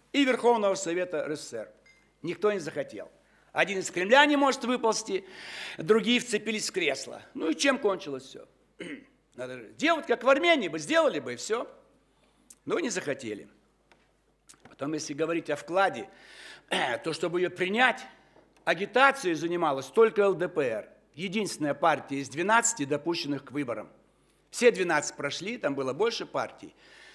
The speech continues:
Правильно, левые силы отрицали Конституцию, антинародная, согласен. Э, прозападные силы все отрицали, авторитарные, согласен. Но Л Д П Р говорит: «Ну а что вместо?»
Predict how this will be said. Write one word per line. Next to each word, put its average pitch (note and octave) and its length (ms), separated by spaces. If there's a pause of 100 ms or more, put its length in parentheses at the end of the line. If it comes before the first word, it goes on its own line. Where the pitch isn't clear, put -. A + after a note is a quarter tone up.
(160)
Правильно, A3 580
левые G3 420
силы F3+ 340
отрицали D#3+ 500
Конституцию, C3 800
антинародная, D#3 840
согласен. C3+ 600 (560)
Э, A2 460 (640)
прозападные A#3+ 720
силы G#3 360
все F#3 240
отрицали, D#3 640 (140)
авторитарные, D3 800
согласен. D#3+ 580 (420)
Но E3+ 160
Л E3+ 300
Д G3 120
П A3 100
Р A3 60
говорит: F#3 180
«Ну A3 80
а A3 100
что C4+ 280
вместо?» A3 580